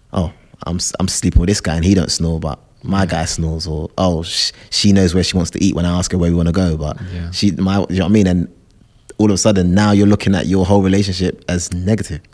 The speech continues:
Speaker 2: Yeah.
Speaker 1: And that's what we do in this society.
Speaker 2: Yeah. In your life,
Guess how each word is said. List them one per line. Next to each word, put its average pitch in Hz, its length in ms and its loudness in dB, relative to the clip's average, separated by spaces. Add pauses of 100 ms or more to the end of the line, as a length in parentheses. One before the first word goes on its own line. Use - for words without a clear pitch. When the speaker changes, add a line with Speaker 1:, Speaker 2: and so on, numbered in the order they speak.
Speaker 2:
Yeah. 87 300 -8 (180)
Speaker 1:
And 95 120 2
that's 113 140 4
what 87 60 2
we 98 100 4
do 104 140 4
in 92 60 4
this 87 100 -2
society. 82 540 -6
Speaker 2:
Yeah. 87 320 -10 (280)
In 80 140 -6
your 95 160 -4
life, 82 280 -6